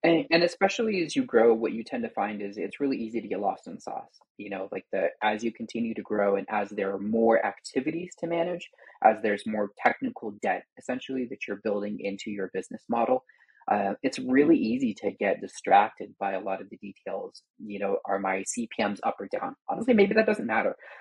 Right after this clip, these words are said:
You know, <laughs> like, if you are ignoring some of the basic fundamentals of how to operate a business, it doesn't matter what technical fix you're going to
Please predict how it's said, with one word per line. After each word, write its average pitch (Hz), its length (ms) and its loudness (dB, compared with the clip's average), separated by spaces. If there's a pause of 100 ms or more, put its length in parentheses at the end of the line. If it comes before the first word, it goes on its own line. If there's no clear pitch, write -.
You 139 120 10
know, 131 180 10
<laughs> - 20 6
like, 147 320 -4
if - 240 -4
you 131 340 -4
are 117 200 2
ignoring 123 680 -2
some 120 220 -12
of 107 120 -12
the 101 140 -10
basic 104 400 -10
fundamentals 104 560 -8
of 95 100 -12
how 98 140 -2
to 95 60 -2
operate 101 420 -6
a 95 80 -12
business, 104 400 -6 (460)
it 131 100 -2
doesn't 143 260 2
matter 113 640 2
what - 300 0
technical 117 580 -2
fix 123 260 -2
you're 101 120 -14
going 104 160 -2
to 101 80 -6